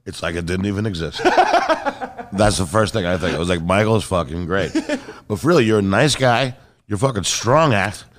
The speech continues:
Speaker 1: You're professional. You're good looking. You're gonna be, you're gonna have a great career, man.
Speaker 2: Oh, man, I appreciate
Speaker 1: Yeah, no,
Speaker 2: it.
Speaker 1: I'm very confident
Speaker 2: Well,
Speaker 1: in
Speaker 2: let
Speaker 1: you.
Speaker 2: me, let me ask you this then. For the people that are in the industry, either comedy or acting,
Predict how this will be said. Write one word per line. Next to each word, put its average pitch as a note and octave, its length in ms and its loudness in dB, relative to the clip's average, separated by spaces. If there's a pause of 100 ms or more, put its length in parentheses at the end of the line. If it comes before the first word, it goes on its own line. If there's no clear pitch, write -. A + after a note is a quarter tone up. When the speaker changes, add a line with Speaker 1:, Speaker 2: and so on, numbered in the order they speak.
(220)
Speaker 1:
You're G2 120 -2
professional. B2+ 600 2 (600)
You're G2+ 140 -2
good C#3 140 4
looking. C#3+ 340 6
You're A2 180 4
gonna F#2+ 120 4
be, - 100 -12
you're A#2+ 140 2
gonna B2+ 140 4
have A2 80 4
a G#2 40 2
great A#2 160 6
career, G2+ 260 0
man. C#2+ 160 -6 (180)
Speaker 2:
Oh, F#3 240 6
man, D#3+ 260 0
I F3 40 0
appreciate D3 340 4
Speaker 1:
Yeah, B2+ 60 4
no, G#2+ 40 4
Speaker 2:
it. G2+ 40 4
Speaker 1:
I'm G2 100 0
very A2 200 4
confident E2+ 420 0
Speaker 2:
Well, G#3+ 100 6
Speaker 1:
in A#3 80 6
Speaker 2:
let B3+ 80 0
Speaker 1:
you. A3+ 60 -2
Speaker 2:
me, - 80 2
let G#3 100 6
me G3+ 80 2
ask F#3 180 0
you F#3+ 60 -4
this F3+ 240 2
then. A2+ 360 0
For D#3 180 -2
the C#3 80 0
people E3 260 -2
that D3+ 160 4
are C#3 80 2
in C3+ 140 -4
the C#3+ 60 0
industry, B2 440 -2
either B2+ 380 -4
comedy D#3 500 -2
or A2 240 -4
acting, A#2 560 -6